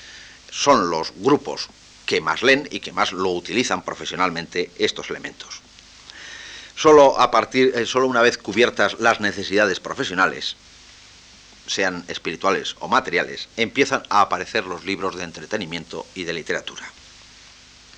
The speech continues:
Ahora bien, no todo lo que hoy llamaríamos literatura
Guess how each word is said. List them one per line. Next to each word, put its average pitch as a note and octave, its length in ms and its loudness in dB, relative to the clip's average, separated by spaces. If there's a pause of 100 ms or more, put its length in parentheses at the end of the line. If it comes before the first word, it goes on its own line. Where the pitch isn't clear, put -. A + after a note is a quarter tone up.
(760)
Ahora E3 200 6
bien, C#3 260 4
no C#3+ 520 4 (200)
todo D3+ 260 6
lo A#2+ 140 4
que B2 160 2
hoy B2 160 4
llamaríamos A2 520 0
literatura F#2+ 540 -2